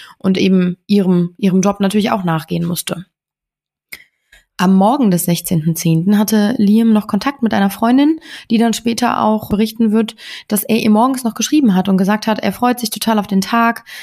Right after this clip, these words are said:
er wollte chillen und irgendwie nichts schien für ihn unmöglich zu sein. Also irgendwie war das wie so ein,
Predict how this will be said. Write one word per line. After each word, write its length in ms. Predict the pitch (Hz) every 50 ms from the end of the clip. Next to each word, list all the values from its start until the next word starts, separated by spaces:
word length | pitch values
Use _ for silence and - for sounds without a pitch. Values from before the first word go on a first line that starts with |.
| - -
er 100 | - 196
wollte 240 | 214 208 202 202
chillen 540 | 196 - - 254 254 254 247 240 240 240 233
und 160 | 226 202 202
irgendwie 400 | 220 214 214 208 214 214 208 208 - - - -
nichts 380 | 226 233 226 - - - - - - -
schien 220 | - - 247 240
für 80 | 226 -
ihn 200 | 233 226 220 220
unmöglich 540 | - 214 214 220 233 240 240 226 220 - -
zu 120 | - 214
sein. 420 | 190 208 208 208 214 214 214 214 -
Also 160 | - 185 202
irgendwie 360 | 247 247 262 254 240 233 214
war 180 | 214 214 214 214
das 180 | 214 208 -
wie 140 | 220 240 233
so 160 | 226 226 220
ein, 320 | 220 220 220 220 220 -